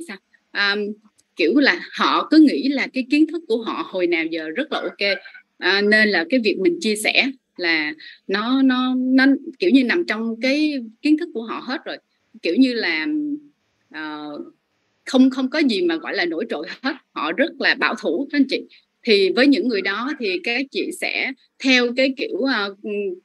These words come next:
tâm lý mà để các anh chị hiểu về con người, giống như là D I S C mà, mà cái, cái việc mà tạo cái doanh số bán hàng bền vững của Úc My có đào tạo á các anh chị. Các anh chị có thể, à, tham khảo thêm cái đó để các anh chị hiểu về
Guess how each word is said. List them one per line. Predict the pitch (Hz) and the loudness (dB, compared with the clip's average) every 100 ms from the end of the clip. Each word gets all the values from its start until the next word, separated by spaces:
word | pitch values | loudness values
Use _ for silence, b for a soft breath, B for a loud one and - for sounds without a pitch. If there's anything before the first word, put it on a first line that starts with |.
| _ _ _ _ - | _ _ _ _ -2
tâm | 240 | 4
lý | 240 254 403 - | 4 4 2 -2
mà | 190 180 175 165 | 2 4 4 2
để | 147 151 | -2 -2
các | 269 | 0
anh | 262 | 2
chị | - | 0
hiểu | 170 165 247 | -2 -2 0
về | 254 | -2
con | 185 208 208 | -2 -4 -4
người, | 196 175 165 | -2 0 0
giống | 170 262 | 2 2
như | 285 214 | 4 2
là | 170 | 0
D | 180 | 0
I | 214 208 226 | 0 0 -2
S | 285 | -4
C | 254 233 214 | 0 0 0
mà, | 190 165 156 156 B B - | 0 0 -2 -8 B B 0
mà | 320 | 0
cái, | 311 226 262 254 - | 0 -2 -4 -4 -10
cái | 196 | -4
việc | 180 | -2
mà | 170 165 | 0 0
tạo | - 95 180 190 | 2 0 0 -4
cái | 247 | -2
doanh | 226 | -2
số | 208 233 | -2 -4
bán | 247 277 | 0 0
hàng | 208 170 | 0 -2
bền | 170 156 | -2 -4
vững | 147 147 - | -2 -4 -4
của | - - - 277 240 | -4 -2 -2 -2 -4
Úc | 320 302 | -4 0
My | 247 226 220 | 2 2 -4
có | 220 214 269 | -10 -6 -6
đào | 285 185 | -2 -2
tạo | - - | 0 -2
á | 190 269 | -2 0
các | 285 | 0
anh | 254 | 0
chị. | 156 - _ | -2 -8 _
Các | - | -2
anh | 269 | 0
chị | 165 - | 0 -4
có | |
thể, | 226 208 151 208 B B B | -8 -8 -6 -8 B B B
à, | - 180 185 190 185 180 180 | -2 0 2 0 -2 -4 -4
tham | 226 208 | -4 -4
khảo | 180 220 | -2 -2
thêm | 226 208 | -4 -4
cái | 214 | -2
đó | 220 233 | -2 -2
để | 254 | -2
các | - 240 | 0 0
anh | |
chị | 233 | 0
hiểu | 311 - 139 | -4 -2 -2
về | 226 | -2